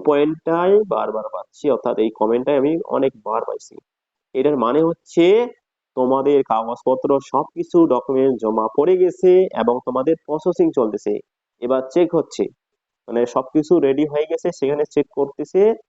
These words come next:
এই জন্য এই লেখাটা দেখাচ্ছে। তোমাদের কিভাবে বুঝতে যাবো? ধরে নাও সবকিছু কাগজ তোমরা জমা দিছো, সবকিছু ওকে আছে, এবার সেই জিনিসটা তোমাদের প্রসেসিং হচ্ছে, যেখানে আরো ভুল ত্রুটি আছে নাকি। যদি ভুল ত্রুটি হয়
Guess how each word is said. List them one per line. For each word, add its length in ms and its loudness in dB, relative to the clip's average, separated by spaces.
এই 160 2
জন্য 200 2
এই 100 4
লেখাটা 340 -4
দেখাচ্ছে। 400 -6
তোমাদের 220 0
কিভাবে 280 4
বুঝতে 160 0
যাবো? 200 0
ধরে 200 0
নাও 220 0
সবকিছু 500 -4
কাগজ 220 0
তোমরা 180 0
জমা 260 0
দিছো, 300 -2
সবকিছু 400 -2
ওকে 200 -2
আছে, 220 -6
এবার 280 0
সেই 200 0
জিনিসটা 340 0
তোমাদের 280 0
প্রসেসিং 400 2
হচ্ছে, 240 -2
যেখানে 300 0
আরো 180 0
ভুল 180 -4
ত্রুটি 280 -4
আছে 180 -2
নাকি। 240 -6
যদি 180 -2
ভুল 260 0
ত্রুটি 220 -2
হয় 220 -4